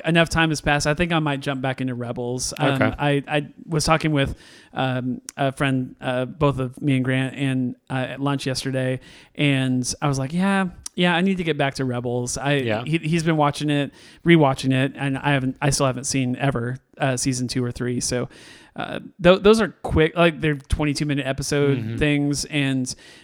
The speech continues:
Speaker 1: you know, there's twenty some. Like, y-, you can binge the entire three season series in, like, twenty-five hours. Like, it's,
Speaker 2: Yeah.
Speaker 1: it's not, it's not a huge, um, I mean, there are video games that are longer than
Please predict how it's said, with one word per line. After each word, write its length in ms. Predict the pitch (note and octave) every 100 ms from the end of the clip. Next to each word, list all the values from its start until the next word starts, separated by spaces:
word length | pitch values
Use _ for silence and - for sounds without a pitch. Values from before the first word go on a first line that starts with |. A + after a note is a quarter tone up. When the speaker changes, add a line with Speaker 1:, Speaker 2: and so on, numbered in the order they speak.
| _ _ _
Speaker 1:
you 80 | E3+
know, 100 | C#3
there's 240 | B2+ - -
twenty 260 | - C#3+ C3+
some. 320 | C#3 C#3 C#3
Like, 140 | C#3
y-, 200 | D#3+ E3+ F3+
you 100 | G3
can 160 | G#3+
binge 320 | E3+ E3+ D#3
the 140 | D#3 D3
entire 440 | C3+ C#3+ C#3+ C#3+
three 260 | C3 D3+ C#3+
season 580 | C#3+ C3+ C3+ C3 B2+ B2 - _ -
series 400 | - C#3+ C#3 C3
in, 40 |
like, 120 | B2+
twenty-five 400 | - C#3+ C3 C3+
hours. 340 | B2+ B2+ C3+ C3+
Like, 140 | C#3+
it's, 140 | C#3+ G#2
Speaker 2:
Yeah. 60 | -
Speaker 1:
it's 140 | B2
not, 280 | E3 D3 B2
it's 120 | D#3
not 120 | E3 C#3
a 40 |
huge, 480 | B2+ C#3 C3 A#2+ - - - - -
um, 500 | C#3 B2+ B2 A#2+ A#2+ _ -
I 60 |
mean, 100 | E3
there 120 | E3 D#3
are 40 |
video 320 | C3+ D3 C3
games 240 | B2+ A#2+ B2+
that 60 |
are 60 | B2
longer 280 | B2+ B2+ B2
than 320 | B2 C3 C#3